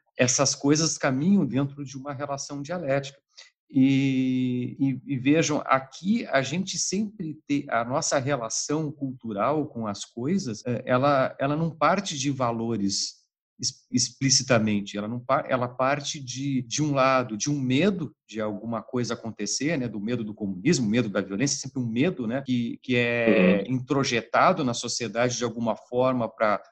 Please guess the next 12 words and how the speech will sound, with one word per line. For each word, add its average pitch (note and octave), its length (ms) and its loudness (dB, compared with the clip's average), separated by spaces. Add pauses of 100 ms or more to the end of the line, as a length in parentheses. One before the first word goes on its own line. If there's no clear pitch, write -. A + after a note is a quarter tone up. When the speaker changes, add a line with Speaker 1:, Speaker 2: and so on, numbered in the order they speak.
(180)
Speaker 1:
polarizar B2 840 2
os A2+ 120 -14
campos C#3 520 -4
políticos, C3+ 680 -8 (280)
e C#3+ 80 -2
a C#3 60 2
partir C#3+ 380 -2
desse D3 260 -2
medo C#3 400 0
instrumentalizado C3 960 -4
se - 160 -6
coloca F3+ 640 0